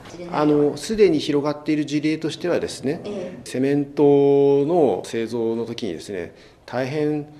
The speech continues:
Speaker 1: たくさん、あの、熱を使うんですが、その時に実は捨ててる熱もたくさんありまして、この熱を使って発電をする事業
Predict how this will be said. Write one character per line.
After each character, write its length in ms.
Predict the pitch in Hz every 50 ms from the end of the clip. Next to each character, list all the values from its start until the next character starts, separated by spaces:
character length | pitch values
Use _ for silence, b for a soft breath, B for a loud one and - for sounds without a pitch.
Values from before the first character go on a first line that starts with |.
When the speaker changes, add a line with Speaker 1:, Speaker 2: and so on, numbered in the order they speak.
| B B B - -
Speaker 1:
た 120 | - 123
く 60 | -
さ 160 | - - 139
ん、 140 | 131 131 123
あ 60 | 123
の、 120 | 120 120 117
熱 240 | 120 120 120 - 160
を 60 | -
使 240 | - - - - 107
う 100 | 104 101
ん 60 | 92
で 80 | 87 85
す 160 | - - 110
が、 320 | 113 107 98 87 87 - -
そ 160 | - - 151
の 60 | 147
時 240 | 147 170 - - 135
に 260 | 143 139 117 - 107 110
実 220 | 127 131 - -
は 60 | 127
捨 80 | - -
て 100 | 202 190
て 120 | 196 208
る 120 | 196 202 185
熱 220 | 185 180 180 196
も 100 | 151 -
た 120 | - -
く 80 | - -
さ 120 | - 120
ん 80 | 110 104
あ 60 | 107
り 60 | 107 110
ま 100 | 113 107
し 80 | -
て、 320 | - - 143 127 104 - B B B B B B -
こ 120 | - 151 151
の 200 | 151 147 143 135 -
熱 280 | 143 143 143 - 233
を 60 | 185 139
使 200 | - - - -
っ 40 |
て 440 | - - - - 175 127 95 87 82 - - 120 - - -
発 280 | 104 - - 120 - 123
電 200 | 135 139 131 131
を 40 | 127
す 160 | - - 131
る 80 | 131
事 140 | 120 120 127
業 240 | 107 95 78 - -